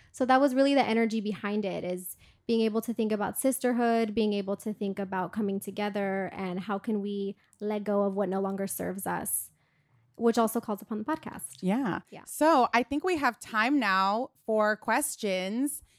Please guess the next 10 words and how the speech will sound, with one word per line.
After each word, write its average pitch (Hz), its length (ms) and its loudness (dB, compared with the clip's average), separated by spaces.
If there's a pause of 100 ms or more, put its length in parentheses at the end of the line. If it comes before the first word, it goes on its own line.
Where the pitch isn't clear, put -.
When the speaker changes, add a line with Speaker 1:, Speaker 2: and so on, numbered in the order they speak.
(180)
Speaker 2:
and 208 160 -4
we'd 214 120 -6
love 208 280 -2
to 247 180 -8
answer 202 260 -8
whatever 208 300 -4
questions 202 560 -6
y'all 196 180 -4
might 220 200 -10
have. - 380 -8